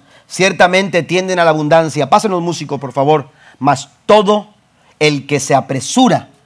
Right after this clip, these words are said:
alocadamente, de cierto va a la pobreza". Dios no quiere, hermano, que usted termine en pobreza. Dios no quiere que tu negocio fracase.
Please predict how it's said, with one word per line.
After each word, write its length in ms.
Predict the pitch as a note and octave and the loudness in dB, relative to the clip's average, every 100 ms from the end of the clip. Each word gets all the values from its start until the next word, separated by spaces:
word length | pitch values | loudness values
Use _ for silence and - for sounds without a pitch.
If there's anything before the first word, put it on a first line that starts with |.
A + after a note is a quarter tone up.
| _ | _
alocadamente, 1080 | C#3 C#3 C3 C3+ F#3 G3+ G#3+ F#3+ D3 - A2 - _ _ | 0 0 -2 0 2 2 2 2 0 -4 -10 -14 _ _
de 140 | C3 C3 | -6 -6
cierto 640 | - D3 C#3+ C#3 D#3 E3 | 0 -2 -2 -4 -6 -6
va 440 | A#2+ A#2+ C3+ C3+ - _ _ _ - | -6 -2 -2 -2 -12 _ _ _ -10
a 100 | A#2 | -10
la 180 | A2 | -10
pobreza". 520 | A2 A2 G#2 F#2 - - - _ _ _ _ _ _ B2 | -12 -16 -16 -14 -14 -16 -20 _ _ _ _ _ _ -4
Dios 200 | F#3 G#3+ | -2 -2
no 180 | G3+ | -4
quiere, 280 | C#3+ F#3+ F3 | -4 -4 -2
hermano, 340 | D3 E3 D#3+ C3+ | -2 -2 -4 -6
que 80 | |
usted 160 | A#2 D3+ | -8 -6
termine 300 | D#3+ D3+ D3+ | -6 -4 -6
en 100 | C3 | -6
pobreza. 420 | B2 A#2+ A2+ - _ _ _ _ _ _ _ _ - | -6 -6 -10 -14 _ _ _ _ _ _ _ _ -14
Dios 180 | C3 G3 | 2 4
no 140 | A3+ - | 4 2
quiere 280 | G#3 G#3 | 0 0
que 120 | D#3+ E3 | -2 -4
tu 100 | E3 | -4
negocio 400 | D3+ D#3+ F3 F3 | -4 -4 -6 -6
fracase. 580 | C#3 B2 B2+ B2+ - | -6 -4 -6 -6 -12